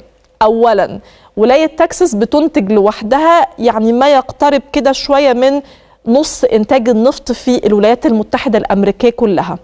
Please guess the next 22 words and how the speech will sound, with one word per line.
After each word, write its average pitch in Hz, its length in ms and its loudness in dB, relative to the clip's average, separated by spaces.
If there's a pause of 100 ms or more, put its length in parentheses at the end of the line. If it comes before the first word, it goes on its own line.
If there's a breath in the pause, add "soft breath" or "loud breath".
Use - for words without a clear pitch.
(1000)
نص 262 280 0
إنتاج 226 420 0
النفط 247 400 0
بيطلع 220 500 0
من، 214 260 0
أو 185 140 0
البترول 262 520 0 (340 loud breath)
بيطلع 247 380 0
من 233 200 0
ولاية 226 420 2
تكساس. - 600 -8 (520 soft breath)
مش 214 200 2
بس 262 280 0
كده، 220 340 0 (260)
السبب 240 360 0
التاني 277 380 0
كمان 247 260 0
اللي 240 100 0
بيخليها 220 480 0
ولاية 240 240 2
مهمة 247 340 0
جدًا 185 300 0